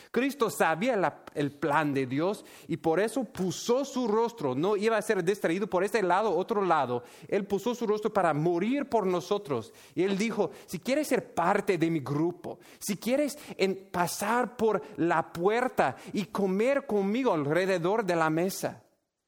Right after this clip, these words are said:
es por los que siguen a mí, que vienen en pos de mí. Y mi camino va al cruz. Y si quieres seguirme,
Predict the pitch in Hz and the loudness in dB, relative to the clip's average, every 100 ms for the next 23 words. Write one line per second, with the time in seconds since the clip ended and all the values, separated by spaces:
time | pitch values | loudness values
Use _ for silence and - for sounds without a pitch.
0 | _ _ 139 - 196 170 202 247 - 185 | _ _ -6 0 2 4 2 0 -2 -2
1 | 175 - - - - 196 240 214 135 110 | -2 -6 -20 -12 -6 -4 0 0 -2 -4
2 | 101 92 - _ _ _ _ 165 151 151 | -8 -12 -18 _ _ _ _ -4 -2 0
3 | 202 226 214 165 170 143 - 220 247 269 | 0 0 0 0 -2 -2 0 2 2 -2
4 | 175 180 190 202 160 98 - _ _ _ | -2 0 0 0 -2 -6 -14 _ _ _
5 | - - 180 165 - 147 180 226 202 165 | -14 -2 0 -2 -4 -2 -2 -2 -2 0
6 | 185 240 285 277 - - 131 170 208 226 | 0 0 -2 -4 -10 -4 0 2 2 -2
7 | - - 147 139 - 127 101 - - - | -10 -2 -2 -2 -4 -8 -8 -14 -20 -20
8 | _ _ _ 147 - - 196 240 - 180 | _ _ _ -6 -6 -2 0 0 -2 -2
9 | 143 220 262 110 104 | 0 -2 -2 -4 -8